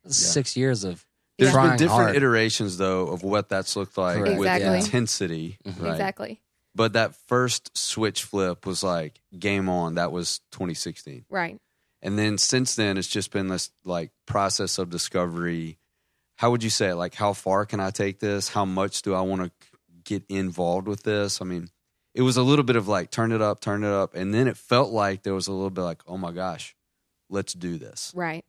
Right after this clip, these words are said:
Speaker 2: Yeah.
Speaker 3: Exactly. It was like, like you're driving a car, all of a sudden you're, like, passing all these other cars, and then you see open road, and then it's just like, hit the gas as hard as you can.
Speaker 2: Yeah. Yeah, let's see where this takes us, right? Which
Speaker 3: Right.
Speaker 2: it's taken you pretty far.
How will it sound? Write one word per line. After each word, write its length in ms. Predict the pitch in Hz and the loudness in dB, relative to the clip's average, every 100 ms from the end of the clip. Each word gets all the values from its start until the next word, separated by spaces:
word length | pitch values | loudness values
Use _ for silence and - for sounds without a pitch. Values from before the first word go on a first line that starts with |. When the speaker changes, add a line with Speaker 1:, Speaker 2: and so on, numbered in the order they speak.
| - | -8
Speaker 2:
Yeah. 100 | 214 | -2
Speaker 3:
Exactly. 420 | 214 202 202 185 | 2 2 2 0
It 60 | 202 | 2
was 180 | 202 202 | 0 0
like, 380 | 196 190 185 _ _ _ _ _ _ _ - | 2 2 0 _ _ _ _ _ _ _ 0
like 240 | 196 185 | 0 2
you're 160 | 185 175 | 0 0
driving 420 | 185 175 180 175 | 4 4 4 -2
a 80 | 170 | -6
car, 380 | - 180 175 170 | -2 0 0 -2
all 120 | 170 | -6
of 60 | 175 | -8
a 60 | 175 | -8
sudden 440 | 185 180 180 180 _ _ _ 185 | -6 -6 -6 -10 _ _ _ -10
you're, 100 | 180 | -6
like, 180 | 175 - | -8 -2
passing 440 | 185 - 180 175 | -2 -2 -10 -8
all 120 | 175 | -10
these 220 | 175 175 | -10 -10
other 220 | 190 180 175 | -8 -10 -8
cars, 420 | 180 175 175 - | -6 -6 -8 -10
and 240 | 180 180 | -10 -6
then 160 | 175 175 | -6 -8
you 80 | 180 | -10
see 240 | - 170 | -8 -8
open 260 | 175 185 170 | -8 -10 -8
road, 320 | 175 175 170 | -6 -6 -8
and 160 | 175 | -10
then 200 | 175 175 | -12 -12
it's 160 | - - | -16 -16
just 180 | 190 190 | -16 -12
like, 160 | 180 | -14
hit 160 | - 175 | -12 -14
the 60 | 185 | -8
gas 320 | 180 - - | -6 -8 -10
as 80 | - | -12
hard 160 | - | -12
as 100 | 185 | -12
you 60 | - | -14
can. 300 | - - - - | -16 -16 -20 -4
Speaker 2:
Yeah. 240 | 104 90 - _ - | 0 0 -2 _ -6
Yeah, 100 | 98 | -4
let's 140 | 92 | -2
see 120 | 110 | -2
where 120 | 104 | 0
this 160 | 95 - | -2 -2
takes 280 | 92 92 85 | -4 -4 -8
us, 160 | 80 | -8
right? 240 | 87 85 - - | -6 -6 -8 -2
Which 100 | 185 | -2
Speaker 3:
Right. 120 | 170 | 0
Speaker 2:
it's 220 | 98 - | -2 -4
taken 340 | - 110 117 104 | -2 -2 -2 -2
you 280 | 101 101 | -2 -2
pretty 260 | 95 101 104 | -2 -2 -2
far. 340 | 107 135 - | 0 0 0